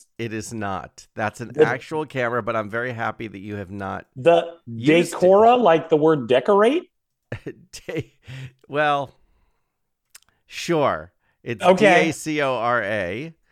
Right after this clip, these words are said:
Speaker 2: Dacora.
Speaker 1: Yeah.
Speaker 2: Even weirder.
Speaker 1: Yeah.
Speaker 2: Uh, listeners, he made that up. I
Speaker 1: I
Speaker 2: have never
Speaker 1: didn't, I
Speaker 2: heard of
Speaker 1: promise.
Speaker 2: the Decora.
Speaker 1: It's,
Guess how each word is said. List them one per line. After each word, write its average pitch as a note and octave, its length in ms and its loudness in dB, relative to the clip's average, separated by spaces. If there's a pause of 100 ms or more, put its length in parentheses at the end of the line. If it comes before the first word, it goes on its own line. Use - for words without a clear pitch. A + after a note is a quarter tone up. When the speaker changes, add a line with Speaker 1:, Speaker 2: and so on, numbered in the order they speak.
Speaker 2:
Dacora. D#3+ 800 4 (200)
Speaker 1:
Yeah. F#2+ 280 -8
Speaker 2:
Even E3+ 320 2
weirder. B2+ 460 4 (120)
Speaker 1:
Yeah. G#2 180 -10
Speaker 2:
Uh, C3 100 -6 (840)
listeners, E3 600 -2
he C#3+ 120 -6
made A#2 260 -4
that F2 160 0
up. C#2+ 260 -4
I C3+ 120 2
Speaker 1:
I D3 60 2
Speaker 2:
have D#3+ 100 2
never F3+ 300 4
Speaker 1:
didn't, F#3 100 4
I F3+ 160 6
Speaker 2:
heard E3+ 120 0
of D#3+ 100 0
Speaker 1:
promise. D#3 340 2
Speaker 2:
the D3 160 0 (120)
Decora. C#3+ 520 4
Speaker 1:
It's, C#3 180 -6